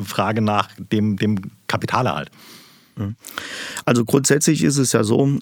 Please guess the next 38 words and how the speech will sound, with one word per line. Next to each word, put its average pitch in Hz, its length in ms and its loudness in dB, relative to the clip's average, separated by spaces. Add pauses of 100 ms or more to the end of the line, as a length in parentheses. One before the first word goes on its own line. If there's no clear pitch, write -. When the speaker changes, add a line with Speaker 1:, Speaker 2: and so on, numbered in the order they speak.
Speaker 2:
äh, 113 140 0
zuerst 117 260 2
mal 120 100 2
das 107 140 0
Kapital 107 640 0
mit 117 180 0
einer 104 220 -2
ruhigen 101 540 0
Hand - 180 -2
zu - 140 -2
verwalten. - 560 -4
Also 101 240 0
das 101 200 -2
heißt 110 280 0
wirklich 120 340 0 (300)
auch 104 160 0
nicht 117 180 2
in 107 220 0
Panik 107 420 0
zu - 100 0
geraten. 85 540 -4 (480)
Deswegen 120 520 2 (260)
ist 131 180 0
es 139 140 2
ja 101 340 -2
wichtig 120 500 0
und 110 300 0
auch 98 220 -2
richtig, 113 320 0
eine - 120 0
Anlagerichtlinie 101 840 0
zu 101 200 -4
haben, 120 280 0
dass 104 120 0
man 110 120 2
auch 101 140 -2
wirklich 123 260 0
sagt, 113 260 0